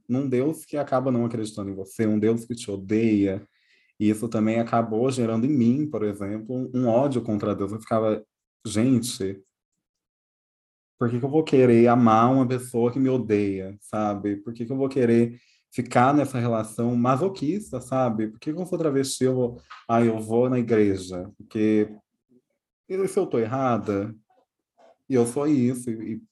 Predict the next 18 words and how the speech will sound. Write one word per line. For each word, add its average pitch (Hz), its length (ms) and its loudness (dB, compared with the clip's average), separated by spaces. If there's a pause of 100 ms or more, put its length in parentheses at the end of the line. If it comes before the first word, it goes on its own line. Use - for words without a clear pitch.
(140)
e 113 100 -8
pronto, 117 360 -6
acabou, 120 560 2
e, 101 380 0 (680)
e 113 140 -4
é 117 120 4
isso." 117 580 0 (520)
Então, 127 720 0 (140)
esse 117 180 -4
fundamentalismo 120 720 -2
religioso, 117 840 2
como 123 240 0
o 123 40 0
meu 120 200 2
caso, 120 460 -4
acaba 120 300 -6
afastando 135 480 -4
muito, 117 420 -2